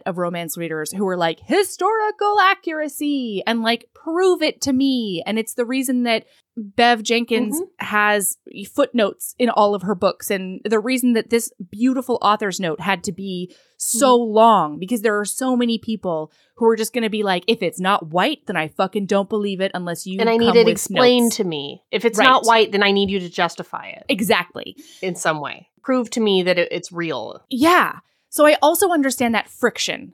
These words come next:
Speaker 1: of being like, "No, what I'm doing here is totally valid and accurate, and I hate that I have to say this to you, but I guess I will," right?
Speaker 2: Mm-hmm.
Speaker 1: Because
Speaker 2: Mm-hmm.
Speaker 1: I feel like it's also very, it's very generous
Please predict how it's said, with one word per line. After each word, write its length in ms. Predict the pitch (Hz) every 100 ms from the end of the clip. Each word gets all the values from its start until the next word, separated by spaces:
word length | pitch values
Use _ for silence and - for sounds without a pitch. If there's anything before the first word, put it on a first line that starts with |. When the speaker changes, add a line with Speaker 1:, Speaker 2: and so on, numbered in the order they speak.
| -
Speaker 1:
of 180 | 208 185
being 220 | 220 214
like, 360 | 202 185 - _ 233
"No, 640 | 262 330 208 170 208 247 -
what 200 | 226 247
I'm 200 | 233 196
doing 320 | 233 240 233
here 520 | 196 220 185 175 175 _ -
is 300 | 302 302 -
totally 760 | - 240 220 180 175 180 196 _
valid 480 | 175 208 196 190 185
and 160 | 196 190
accurate, 440 | 185 175 185 175 180
and 80 | 175
I 80 |
hate 380 | 165 - 226 -
that 100 | 214
I 80 | 190
have 300 | 180 190 -
to 180 | - 185
say 260 | 160 202 202
this 220 | 180 170
to 100 | -
you, 240 | 180 165 165
but 200 | 170 160
I 100 | 165
guess 300 | 175 180 -
I 100 | 165
will," 600 | 151 170 190 127 202 247 220
right? 240 | 165 196
Speaker 2:
Mm-hmm. 100 | 190
Speaker 1:
Because 260 | 214 226 190
Speaker 2:
Mm-hmm. 300 | 196 185 190 -
Speaker 1:
I 120 | 196
feel 180 | 220 240
like 160 | 220
it's 140 | 214 208
also 300 | 202 214 190
very, 540 | 180 190 202 202 202 _ _ _ _ -
it's 160 | 214
very 260 | 208 233 233
generous 680 | 185 214 202 214 202 202